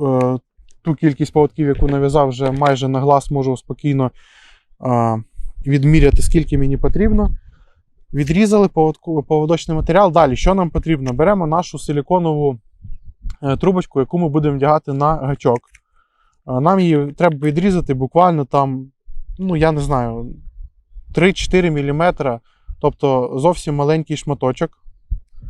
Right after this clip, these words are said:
Е, ми її відрізали. І тепер треба взяти голку. Голка спеціальна з такою от застіжкою. Ну, вона не спеціальна для того, щоб поводки в'язати. Це голка,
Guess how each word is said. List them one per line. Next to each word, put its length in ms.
Е, 200
ми 180
її 120
відрізали. 640
І 80
тепер 380
треба 260
взяти 760
голку. 520
Голка 420
спеціальна 640
з 60
такою 320
от 120
застіжкою. 480
Ну, 60
вона 180
не 100
спеціальна 420
для 120
того, 180
щоб 160
поводки 340
в'язати. 340
Це 140
голка, 440